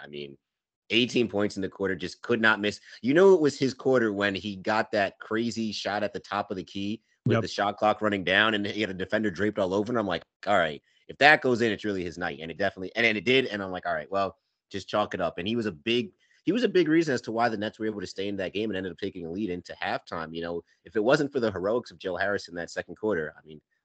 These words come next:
Speaker 1: can't believe I really just said that. But if
Speaker 2: <laughs>
Speaker 1: it wasn't for the heroics of him, you know, who knows what would have happened with this Nets team? Who knows how much they would have been down going into halftime? And it honestly changed the course of the entire game. Uh, I think the Nets were down thirteen at one point in that second quarter.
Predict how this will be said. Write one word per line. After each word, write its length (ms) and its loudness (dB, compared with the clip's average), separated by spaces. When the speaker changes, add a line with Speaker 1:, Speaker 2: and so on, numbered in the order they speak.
Speaker 1:
can't 160 4
believe 160 2
I 40 6
really 200 0
just 160 -10
said 220 6
that. 180 -4
But 140 10
if 100 4
Speaker 2:
<laughs> 40 -6
Speaker 1:
it 100 2
wasn't 300 6
for 80 0
the 100 4
heroics 440 2
of 120 -6
him, 320 0
you 120 -4
know, 200 -2
who 140 0
knows 500 0
what 220 -4
would 80 -4
have 140 -6
happened 340 -4
with 140 -8
this 180 -12
Nets 140 -10
team? 200 -18
Who 80 -4
knows 200 -4
how 80 -6
much 160 -6
they 80 -8
would 100 -6
have 60 -14
been 160 -8
down 340 -2
going 240 -4
into 240 -4
halftime? 500 -4
And 140 -10
it 140 -8
honestly 380 0
changed 340 0
the 60 -10
course 320 -2
of 20 -14
the 120 -4
entire 360 0
game. 300 0
Uh, 100 0
I 100 2
think 140 -2
the 60 -2
Nets 200 0
were 40 -4
down 220 2
thirteen 400 -2
at 100 -2
one 140 -2
point 280 -4
in 80 -6
that 180 -4
second 300 -4
quarter. 380 0